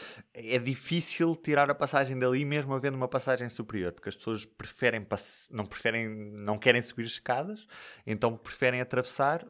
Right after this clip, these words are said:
olham para um lado e olham para o outro, aquilo fica em cima de uma curva, que é a curva da estação de Vila Franca, e acontece muitas vezes haverem ali acidentes por, eh, por descuido, eh, porque há pessoas que passam com a, com as barreiras para baixo.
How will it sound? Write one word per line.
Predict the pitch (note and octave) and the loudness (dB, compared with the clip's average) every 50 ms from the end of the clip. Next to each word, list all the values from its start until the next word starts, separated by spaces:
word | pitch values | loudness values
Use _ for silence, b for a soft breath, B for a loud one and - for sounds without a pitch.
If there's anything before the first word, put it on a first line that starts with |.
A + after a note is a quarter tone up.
| _ | _
olham | - A#2 A#2 A#2 A#2 | 2 4 4 4 0
para | G#2 - A#2 | -2 0 0
um | A#2 | 2
lado | A#2 A#2 G#2+ | 2 2 2
e | A2 G#2+ | 2 2
olham | G#2 G2+ G#2+ A2 | 2 2 0 -2
para | G#2+ A#2+ | 0 0
o | A#2 A#2+ | 0 2
outro, | A#2+ C3 C#3 - C3+ | 2 0 0 -2 -6
aquilo | A2 - A#2+ | -6 -6 -8
fica | - - A#2+ A2 - A#2+ | -6 -8 -10 -6 -4 -4
em | |
cima | A#2 - - B2+ A2+ A2 | -4 -2 -2 -2 -2 -2
de | - A2 | -2 0
uma | G#2+ G#2 | -2 -2
curva, | G#2 - - B2 A2 G2 F#2 F#2 F#2 | -4 -2 -2 -2 -2 -2 -4 -6 -8
que | - - - | -6 -4 -4
é | F#2 | -4
a | F2 | -4
curva | - A2+ G2 F2 F#2+ | -4 -6 -4 -4 -4
da | F#2+ F#2 | -4 -4
estação | F2 - F#2 - - G#2 | -6 -8 -12 -8 -6 -6
de | F#2+ | -4
Vila | F#2 G2+ G#2 A2 | -2 -2 -2 -2
Franca, | A2 - - D3 D3 D#3 D#3 - E2+ B B B B B B B B B B B _ - | -2 0 -2 0 0 -2 -6 -12 -16 B B B B B B B B B B B _ -8
e | A#2+ A2 G#2 | -2 -2 -2
acontece | G2 - G#2+ G2+ F#2 G2 - - A2 | -2 -2 -4 -2 -2 -4 -4 -4 -4
muitas | G#2+ G#2+ G2 - A2 G2+ F#2 | -4 -4 0 0 -2 -2 -2
vezes | G2 F#2+ G#2 G#2 G#2+ G#2+ G#2+ G#2 G#2+ G#2 A2 G#2+ G#2 | -2 -2 0 0 0 -2 -6 -8 -10 -12 -8 -4 -4
haverem | G#2 F#2+ F#2+ G#2 G2 G2 F#2+ F#2+ | -4 -2 -2 -4 -4 -4 -6 -6
ali | F#2+ F#2 F#2 F#2 | -6 -6 -6 -6
acidentes | F#2 - - - - - G2 E2 F#2 F#2 F2 F2+ F2+ - - _ _ | -6 -6 -8 -8 -6 -6 -4 -4 -2 -4 -4 -6 -8 -12 -14 _ _
por, | _ G2 F2+ F2 E2+ | _ -4 -4 -2 -2
eh, | E2+ E2+ E2 E2 E2 - _ _ | -4 -4 -4 -6 -8 -10 _ _
por | - F2 E2+ E2 - _ | -10 -10 -10 -10 -12 _
descuido, | - - - _ - - G2 E2 D2 - - - - _ - | -8 -8 -8 _ -8 -6 -6 -6 -8 -14 -20 -20 -20 _ -8
eh, | F2+ E2+ E2 - _ | -6 -6 -6 -8 _
porque | - - - _ _ _ _ | -16 -16 -16 _ _ _ _
há | - E2+ | -4 -4
pessoas | - - - - - - G#2+ F#2 F2+ - - | -4 -6 -8 -8 -4 -4 -2 -4 -4 -6 -8
que | - - - - | -14 -18 -20 -16
passam | _ - F#2+ F2+ - - - - G2 F#2+ | _ 0 0 0 0 -6 -12 -12 -14 -14
com | - _ _ F#2 F2+ F2+ | -14 _ _ -8 -8 -8
a, | F2+ F2 B B B B B B B | -8 -10 B B B B B B B
com | _ - G2+ | _ -4 -4
as | F#2 - - - - - - - | -4 -4 -6 -8 -10 -10 -8 -6
barreiras | F2+ F2+ E2+ F2+ F2+ E2+ E2+ - | -6 -4 -2 -2 -4 -4 -4 -10
para | - - F#2 D#2+ | -8 -8 -8 -6
baixo. | D#2 D2+ - - - - - | -6 -10 -12 -14 -18 -18 -18